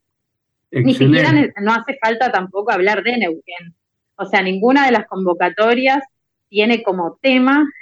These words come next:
Speaker 1: la neuquinidad, y menos en términos folclóricos, y mucho menos en términos de cordilleras que rimen con polleras.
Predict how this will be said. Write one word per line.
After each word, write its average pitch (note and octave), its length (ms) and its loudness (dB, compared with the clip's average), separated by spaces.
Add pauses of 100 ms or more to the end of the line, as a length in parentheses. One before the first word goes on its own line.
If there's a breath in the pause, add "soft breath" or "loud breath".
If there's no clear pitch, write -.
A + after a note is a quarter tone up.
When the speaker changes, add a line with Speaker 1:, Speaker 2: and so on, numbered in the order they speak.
(160 loud breath)
Speaker 1:
la G3 120 -2
neuquinidad, F#3+ 880 0
y A#3 120 2
menos G#3+ 400 0
en F#3 120 -8
términos G#3 600 0
folclóricos, C4 960 -2
y G3+ 60 -12
mucho F3 300 -8
menos A3 460 0
en F3 100 -8
términos F#3+ 460 0
de E3+ 80 -4
cordilleras F3 600 0
que F3 80 -4
rimen F#3+ 320 -2
con E3 180 -6
polleras. C4+ 560 2